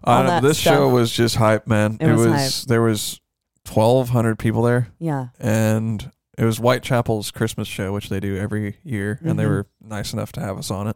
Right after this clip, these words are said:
Speaker 2: Yeah, thank you, Whitechapel.
Speaker 1: Yeah, it was so fun and, uh, just an all-around great day.
Speaker 2: We
Speaker 1: But
Speaker 2: saw, there were a bunch of Golden Lobsters there.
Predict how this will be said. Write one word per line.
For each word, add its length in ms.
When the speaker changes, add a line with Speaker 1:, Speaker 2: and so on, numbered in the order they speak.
Speaker 2:
Yeah, 180
thank 380
you, 120
Whitechapel. 540
Speaker 1:
Yeah, 160
it 60
was 180
so 460
fun 540
and, 460
uh, 400
just 200
an 80
all-around 580
great 420
day. 340
Speaker 2:
We 140
Speaker 1:
But 80
Speaker 2:
saw, 340
there 140
were 80
a 60
bunch 220
of 160
Golden 280
Lobsters 540
there. 340